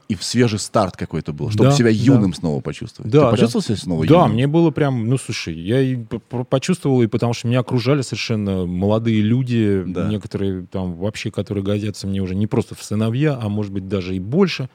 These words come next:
Speaker 1: Да.
Speaker 2: И тем не менее, это было круто, это было и очень интересно и полезно.
Speaker 1: Можно сказать, что ты себя переизобрел?
Speaker 2: <clears throat> Ну, я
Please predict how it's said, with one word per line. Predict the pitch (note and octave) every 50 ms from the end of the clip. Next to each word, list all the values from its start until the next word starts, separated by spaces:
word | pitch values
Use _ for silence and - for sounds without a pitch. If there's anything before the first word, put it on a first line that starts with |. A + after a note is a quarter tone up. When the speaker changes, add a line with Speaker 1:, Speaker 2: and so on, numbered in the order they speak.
| _ _ - - -
Speaker 1:
Да. | - F#2 F2 B2+
Speaker 2:
И | C3
тем | A#2+ - C#3+ D3 D3+
не | D#3+
менее, | E3+ F3 F3+ F3 D#3+ D3 C#3 C3 C3 B2+ B2 B2
это | B2+ B2 -
было | B2+ C3 C#3+ C#3+ C3+
круто, | - C#3+ C#3+ B2+ - -
это | G#2 G2+ F2 G#2+
было | G2+ G#2+ A2 A2 A2 G#2+ G#2
и | G#2
очень | G#2 G#2+ - - A2 G2+
интересно | G2+ - - B2 C3+ C3+ - -
и | A2 A2+ G#2+
полезно. | - B2 B2 C3+ C3 A2+ F#2 E2+ D2+ F#2 E2+ E2 _ _ _ _ _ _ _ _ _ _ _ _ _ _ _ _ _ _ _ _ _ _ _ _ _ _ -
Speaker 1:
Можно | - A2 C3+ F#3+ G3+ G#3+ F#3
сказать, | - C#3+ C3
что | - -
ты | G2 F2
себя | - A2 G2+
переизобрел? | E2 - G2+ F#2 F#2+ F2 G2 F#2 E2 E2 D#2 D#2
Speaker 2:
<clears throat> | - F3+ B2 G2+ F2+ _ _ _ _ _ _ _ _ _ _ _ _ _ _ _ _ _ - - _ _ - _ _ _ _
Ну, | G3 E3 D#3+ D3 F3+ A#3+ B3 F#3 B2+ C3
я | C#3 B2+ A#2+ D3 F#3 F#3+ F#3 F3+ F3 E3+ E3 D#3+ D#3 D3+ D3 D3